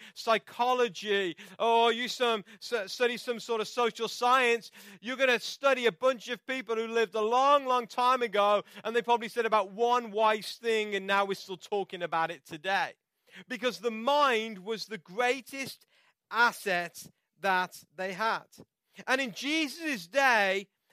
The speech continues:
the mind of an intellectual amazed everyone. And so Jesus was saying this. He says, "The greatest commandment is this. It's to love the Lord your God with all your heart," which we discovered is our personality,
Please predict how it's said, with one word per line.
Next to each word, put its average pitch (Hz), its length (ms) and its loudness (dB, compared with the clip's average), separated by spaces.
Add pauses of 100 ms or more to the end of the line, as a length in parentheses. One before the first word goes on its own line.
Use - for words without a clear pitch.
the 240 140 0
mind 269 640 2
of 233 140 -2
an 233 100 0
intellectual 220 1300 -4 (180)
amazed 208 880 -4 (180)
everyone. 190 680 -4 (1040)
And 214 100 -6
so 262 140 -8
Jesus 277 500 -6
was 269 140 -10
saying 226 380 -2
this. - 340 -18 (720)
He 247 100 -10
says, 180 140 -8
"The 202 80 -12
greatest 254 560 -2
commandment 220 600 0
is 196 140 -12
this. 156 260 -10 (220)
It's 190 180 -6
to 233 100 2
love 254 280 2
the 302 80 -8
Lord 294 240 -4
your 285 140 -8
God 214 280 4
with 214 120 -6
all 226 160 0
your 269 120 0
heart," 190 400 0
which 214 160 -12
we 226 140 -10
discovered 220 580 -4 (220)
is 226 300 -6 (160)
our 214 160 4
personality, 208 1300 -2